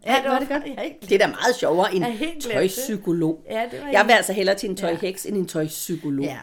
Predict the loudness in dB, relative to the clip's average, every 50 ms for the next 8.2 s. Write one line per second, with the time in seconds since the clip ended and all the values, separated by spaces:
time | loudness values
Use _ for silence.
0 | -6 -6 -6 -6 -6 -8 -8 -6 -4 -6 -6 -6 -6 -6 -6 -4 -4 -4 -4 -4
1 | -6 -8 -10 -10 -8 -6 -6 -4 -4 -4 -4 -4 -4 -4 -6 -6 -8 -8 -6 -6
2 | -6 -6 -8 -14 -20 -20 _ -14 -8 -6 -4 -4 -4 -4 -6 -6 -4 -6 -6 -8
3 | -8 -2 0 0 0 0 -4 -6 -4 -4 -6 -6 -6 -8 -10 -10 -10 -10 -12 -10
4 | -10 -12 -12 _ _ -20 -20 -20 -20 -20 -20 -20 _ _ _ _ -16 -12 -6 -4
5 | -4 -4 -4 -6 -10 -12 -12 -10 -8 -8 -8 -8 -8 -8 -8 -8 -10 -10 -12 -12
6 | -10 -8 -8 -8 -6 -8 -10 -12 -10 -10 -10 -10 -10 -10 -12 -12 -12 -14 -16 -16
7 | -14 -16 -16 -18 -20 -20 -20 -20 -20 -20 _ -20 -18 -16 -14 -14 -14 -12 -12 -12
8 | -10 -12 -12